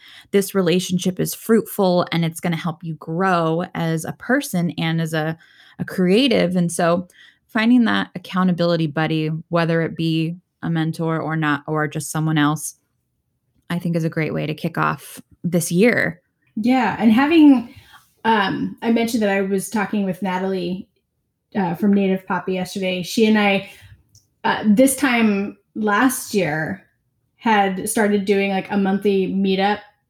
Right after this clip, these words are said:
Speaker 2: for just coffee and just to talk, you know, all the nerdy business things.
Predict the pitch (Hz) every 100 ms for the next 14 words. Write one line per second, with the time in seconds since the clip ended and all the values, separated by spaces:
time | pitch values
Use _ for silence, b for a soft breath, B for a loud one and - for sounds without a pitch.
0 | _ - 196 185 170 - 196 - - 185
1 | 175 202 196 190 196 196 - - 185 180
2 | - - 208 190 - 180 185 190 190 185
3 | 185 196 202 226 233 254 -